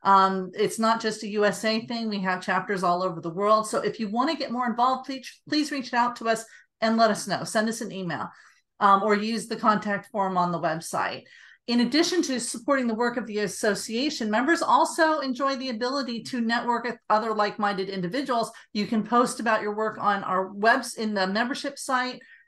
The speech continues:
and to our website, and maybe get, even get in our newsletter. So thank you everyone for our support. Um, our next Lunch and Learn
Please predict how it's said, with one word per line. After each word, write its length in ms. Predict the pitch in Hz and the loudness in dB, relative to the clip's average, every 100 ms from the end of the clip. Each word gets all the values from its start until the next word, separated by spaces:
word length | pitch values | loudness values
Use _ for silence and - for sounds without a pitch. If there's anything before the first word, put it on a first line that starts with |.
| - | -4
and 340 | 214 214 214 214 | 0 0 -2 -6
to 200 | 262 233 | -4 0
our 160 | 208 | 2
website, 380 | 220 220 247 233 | 2 2 0 -2
and 100 | 208 | -2
maybe 220 | 214 214 | -6 -6
get, 120 | 214 | -8
even 220 | 220 214 220 | -6 -4 -4
get 140 | 208 | -4
in 100 | 202 | -2
our 120 | 208 | -4
newsletter. 500 | 196 170 - 85 127 | -2 -6 -6 -8 -8
So 320 | 175 190 185 - _ | -4 -2 -2 -6 _
thank 240 | 147 240 240 | -6 -4 -4
you 160 | 240 | -4
everyone 540 | 240 220 214 208 202 202 - _ - | -6 -6 -4 -2 -2 -6 -12 _ -6
for 100 | - | -2
our 160 | 180 185 | 0 -2
support. 640 | - - 269 262 254 - _ _ - | -6 -6 2 2 2 -4 _ _ 2
Um, 260 | 208 208 208 | 4 4 6
our 240 | 208 208 | 4 4
next 360 | 214 254 - 240 | 2 0 0 -4
Lunch 260 | 233 226 | -2 -2
and 160 | 226 214 | -6 -4
Learn 400 | 220 214 214 | -2 -2 -2